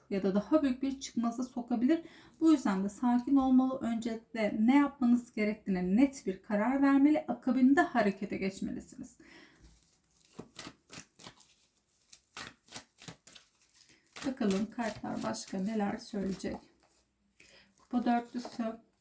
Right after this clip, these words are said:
kupa onlusu, Değnek Kralı, Araba kartı ve Kılıç Beşlisi. Bir kart daha çekelim. Tılsım ikilisi. Arkadaşlar beş rakamı kaostur. Şimdi burada, e,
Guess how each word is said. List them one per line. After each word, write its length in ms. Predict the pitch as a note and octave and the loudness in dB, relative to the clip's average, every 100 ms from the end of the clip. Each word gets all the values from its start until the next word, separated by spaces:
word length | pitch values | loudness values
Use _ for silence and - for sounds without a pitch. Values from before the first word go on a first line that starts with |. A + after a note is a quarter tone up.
| _ _ _ _ _ | _ _ _ _ _
kupa 240 | - - | -14 -4
onlusu, 640 | G#3 A3+ A3+ - - A3 G#3+ - _ _ _ _ _ - _ _ _ _ - | -2 -2 -4 -8 -8 -6 -6 -8 _ _ _ _ _ -20 _ _ _ _ -4
Değnek 400 | G#3 G3 G#3+ - | 0 0 0 -6
Kralı, 520 | - A3 A3 G#3 G#3+ - _ _ _ _ _ _ _ _ - | -12 -6 -2 0 -2 -8 _ _ _ _ _ _ _ _ -6
Araba 380 | A3 F#3+ G3 G#3 | -2 0 -2 -4
kartı 680 | A#3 A3 A3 - - G#3 | -4 -4 -6 -10 -8 -4
ve 300 | G3+ G3+ - - _ _ _ _ _ | 0 0 -2 -10 _ _ _ _ _
Kılıç 400 | G3 G#3 - - | -8 -8 -10 -8
Beşlisi. 560 | A3+ - A#3+ - G#3+ | -8 -10 -14 -10 -10
Bir 180 | A3 A3 | -10 -12
kart 320 | - A3 G#3 | -10 -10 -10
daha 180 | G#3+ G#3+ | -10 -10
çekelim. 500 | - A3 A3+ B3 A#3+ | -10 -14 -4 -2 -2
Tılsım 400 | - G3+ - A3+ | -4 -10 -8 -8
ikilisi. 500 | - G#3+ G#3+ - - - - _ - - - - - | -8 -10 -12 -12 -18 -20 -20 _ -20 -20 -14 -12 -6
Arkadaşlar 540 | D4+ - D#4+ - A#3+ G#3+ | -8 -2 -2 0 0 2
beş 280 | D4 - | 0 -2
rakamı 340 | A#3+ A#3 B3+ C4 | -6 -4 -2 -2
kaostur. 720 | - A3+ G3 F#3+ - - - | -2 0 0 -4 -14 -18 -12
Şimdi 260 | - B3+ C4+ | 2 2 2
burada, 440 | E4 E4+ F#3 F#3+ _ _ - - _ _ _ _ | 0 0 -2 -2 _ _ -20 -20 _ _ _ _
e, 500 | - A3+ G#3+ G#3 G3+ | -4 -2 0 0 0